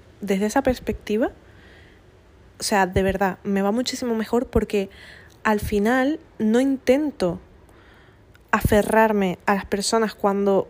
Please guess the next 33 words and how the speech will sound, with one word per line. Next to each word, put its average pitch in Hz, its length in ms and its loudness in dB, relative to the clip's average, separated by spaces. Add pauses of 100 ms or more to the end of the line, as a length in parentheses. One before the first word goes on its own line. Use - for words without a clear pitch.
veo 226 280 4
que 254 160 0
ya 233 300 0
no 208 340 0
se 233 140 0
puede 190 320 2
más. 175 220 -2
O - 1120 -20
sea, 196 440 0 (220)
mm, 196 680 -4 (680)
a 214 60 -4
mí 220 120 4
me 254 100 2
pasaba 254 440 2
en 214 120 0
la 202 80 2
adolescencia 196 520 -2
también, 208 480 -4 (200)
eh, 190 440 -2
por - 120 4
ejemplo, 202 280 -2
con 180 140 -4
mi 185 100 -4
primera 190 340 -2
pareja, 226 460 -4 (680)
que 208 160 0
yo 220 140 0
sabía 294 280 0
que 214 280 -2
esa 247 200 -2
relación 233 380 -2
estaba 208 340 -2
rota 202 480 0